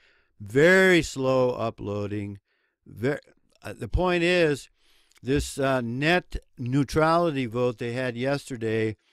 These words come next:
if this goes through and they do what I think they're gonna do, they're gonna make it so expensive for us to be able to use the internet that,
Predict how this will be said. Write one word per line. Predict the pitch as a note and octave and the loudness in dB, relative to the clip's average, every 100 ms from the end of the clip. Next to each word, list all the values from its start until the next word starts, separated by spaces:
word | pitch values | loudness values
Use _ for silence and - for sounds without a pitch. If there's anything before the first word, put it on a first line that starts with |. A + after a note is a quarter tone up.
| _ _ _ _ _ _ - | _ _ _ _ _ _ -8
if | A2+ A#2 | -4 -2
this | D3 F3 | 0 0
goes | - F#3 F3 - | 2 2 2 0
through | D#3 E3 E3 D3+ C3 A#2+ _ _ _ _ _ _ _ _ _ - | 2 6 8 8 6 2 _ _ _ _ _ _ _ _ _ -20
and | - G#2+ | -12 -6
they | A#2+ C#3+ | -2 -2
do | C3 D3+ D3+ | 2 4 4
what | C#3 C#3 C3 A#2 | 4 4 2 0
I | A2+ | -6
think | - D3 | -4 -6
they're | - A#2 | -4 -6
gonna | A#2 A2 | -4 -6
do, | G2 G2+ G2+ G2+ G2+ - _ _ _ _ _ _ | -8 -8 -6 -6 -8 -12 _ _ _ _ _ _
they're | F#2+ B2+ D#3 | -4 2 2
gonna | D3 D#3+ D3+ | 2 0 0
make | D3 C#3+ C#3+ | 0 0 0
it | C3+ - | -4 0
so | D3 D3 | 2 2
expensive | C#3 - D3 D3+ C#3 A#2 | 0 -4 -2 -2 -4 -6
for | - B2+ | -4 -2
us | B2+ C3 B2 - - - - _ _ _ _ _ _ _ _ _ _ _ _ | 0 0 -4 -10 -16 -18 -18 _ _ _ _ _ _ _ _ _ _ _ _
to | A2+ | 2
be | C3+ | 6
able | D3 D3 C#3+ | 6 6 4
to | |
use | C3+ C#3 C#3 B2+ | 4 4 2 2
the | B2 | 0
internet | C#3+ D3+ B2 A#2 A2 A2 - - - | 0 0 0 2 2 0 -6 -20 -8
that, | G#2+ A2 | -6 -6